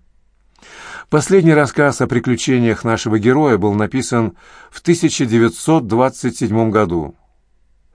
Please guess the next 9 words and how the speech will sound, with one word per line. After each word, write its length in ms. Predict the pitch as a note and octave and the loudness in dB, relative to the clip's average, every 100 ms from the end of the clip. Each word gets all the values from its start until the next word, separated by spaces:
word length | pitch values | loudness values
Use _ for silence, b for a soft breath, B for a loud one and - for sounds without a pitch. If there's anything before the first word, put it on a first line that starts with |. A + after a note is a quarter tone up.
| B B B - | B B B -4
а 260 | G2+ G#2 | 0 0
через 260 | G2+ B2 A#2 | 2 0 2
три 140 | B2+ | 0
года 540 | B2 D#3 A2 F#2+ D2+ - _ _ b b - | 2 2 2 0 -2 -10 _ _ b b -4
Артура 440 | A2 G#2 C3 B2+ | -4 0 0 2
Конан 340 | A#2 A#2 A2+ G#2 | 0 0 0 2
Дойла 520 | A#2+ C3 B2 A#2+ - _ | 2 2 2 0 -2 _
не 140 | G#2 | -6
стало. 600 | G#2+ - G2+ E2+ C#2+ B1+ | -6 -6 -4 -4 -4 -10